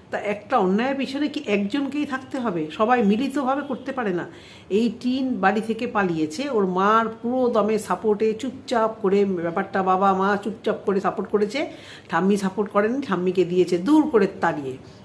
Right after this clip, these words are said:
যে এখানে থাকতে গেলে নোংরামো সাপোর্ট করতে হবে, বৌমার নোংরামো যেরকম সাপোর্ট করেছ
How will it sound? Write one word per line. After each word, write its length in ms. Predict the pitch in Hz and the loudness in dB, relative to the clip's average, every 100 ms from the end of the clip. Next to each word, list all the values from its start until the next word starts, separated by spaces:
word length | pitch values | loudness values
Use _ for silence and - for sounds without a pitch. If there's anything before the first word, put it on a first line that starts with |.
| - | 2
যে 120 | 185 | 4
এখানে 260 | 185 220 226 | 4 0 0
থাকতে 300 | 196 - 202 | -4 0 2
গেলে 240 | 185 180 | 2 2
নোংরামো 460 | 175 196 202 190 196 | 4 4 6 4 2
সাপোর্ট 320 | 202 247 - | 0 -2 0
করতে 280 | 220 226 226 | -2 -2 -6
হবে, 280 | 247 294 - - - - - 165 | -4 -4 -6 -14 -20 -20 -14 4
বৌমার 360 | 190 196 208 | 6 8 6
নোংরামো 400 | 208 208 208 202 | 6 4 4 4
যেরকম 320 | 185 190 220 | 4 4 2
সাপোর্ট 340 | 220 196 226 - | -2 -4 -6 -4
করেছ 300 | 240 240 | -4 -2